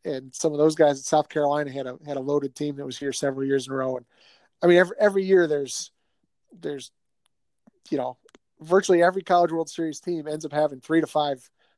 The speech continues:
future major leaguers on it. And some of them are on the fast track, and some of them are,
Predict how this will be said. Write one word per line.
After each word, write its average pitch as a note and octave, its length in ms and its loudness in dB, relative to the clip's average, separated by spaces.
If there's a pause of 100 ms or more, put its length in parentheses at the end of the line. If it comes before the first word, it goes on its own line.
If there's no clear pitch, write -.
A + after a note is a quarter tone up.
future F3 340 -4
major D#3 300 -2
leaguers C#3+ 340 -2
on C3 180 -10
it. C#3+ 120 -8
And B2 140 -20 (320)
some F3+ 240 2
of E3 40 -4
them C#3+ 360 -2 (380)
are D#3 140 2
on D3+ 60 6
the D3+ 80 -8
fast D#3 360 2
track, D#3+ 280 2
and C#3+ 100 -16
some G3 140 2
of F3+ 60 -2
them D3+ 100 -12
are, C#3 140 -12